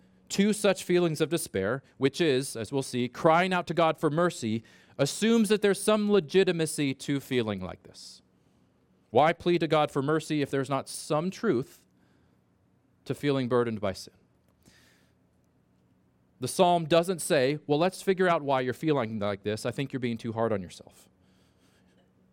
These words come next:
You don't really understand yourself. Things aren't as bad as you make them out to be."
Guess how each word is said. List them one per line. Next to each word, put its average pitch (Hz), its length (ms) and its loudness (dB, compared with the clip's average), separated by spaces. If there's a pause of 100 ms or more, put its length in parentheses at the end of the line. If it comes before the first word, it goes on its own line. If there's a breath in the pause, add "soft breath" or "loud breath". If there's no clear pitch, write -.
(160)
You 135 100 -2
don't 180 200 6
really 175 320 2
understand 151 480 -2
yourself. 120 340 -2
Things 175 260 -2
aren't 165 160 0
as 143 100 -4
bad 113 300 -2
as 110 100 -6
you 113 80 -6
make 95 180 -8
them 101 120 -4
out 104 160 -4
to - 100 -16
be." 78 220 -18